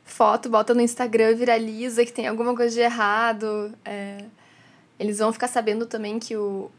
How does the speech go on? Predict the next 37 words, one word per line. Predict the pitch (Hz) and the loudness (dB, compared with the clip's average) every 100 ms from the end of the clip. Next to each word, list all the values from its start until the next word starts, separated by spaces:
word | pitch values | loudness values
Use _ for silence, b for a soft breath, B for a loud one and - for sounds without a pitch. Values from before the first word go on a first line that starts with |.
| - | -10
o | 214 208 208 - | -8 -8 -12 -10
caçula, | 226 226 - 240 262 | -6 -4 -4 -2 0
né, | 214 202 | 0 -4
da | 208 | -8
família | 208 202 202 208 | -8 -6 -6 -8
também | 208 202 190 196 247 254 b b b _ - | -8 -8 -6 -6 -6 -10 b b b _ -6
tem | 214 214 | -2 -2
a | |
função | 214 220 208 | -4 -8 -10
de | 214 | -6
pegar | 220 208 208 | -4 -2 -2
fogo | 220 202 214 226 | 0 0 2 2
e | 214 | 2
é | 202 | -2
um | |
negócio | 202 202 208 | -2 -4 -4
que | |
eles | 220 | -8
vão | 208 | -8
descobrir. | 208 - 202 214 220 b b b b _ _ _ _ | -8 -10 -10 -10 -12 b b b b _ _ _ _
E | 214 | 2
aí | 208 | 2
eles | 208 220 | 2 2
meio | 226 226 | 4 4
que | 226 | 4
abafam, | 233 208 196 233 240 - 208 | 2 4 6 4 2 -2 -2
mas | 202 | -2
aquilo | 214 247 | -2 2
ali | 240 240 | 2 2
também | 285 269 | -2 0
não | 285 | 2
poderia | 285 285 294 302 | 2 0 0 -4
ser | 311 | -4
um, | 285 233 247 247 233 | -6 -6 -8 -6 -4
um | |
evento | 226 240 226 220 254 | -4 -2 0 0 2
abafado, | 233 214 247 220 196 202 233 285 | 2 2 2 4 4 2 -4 -10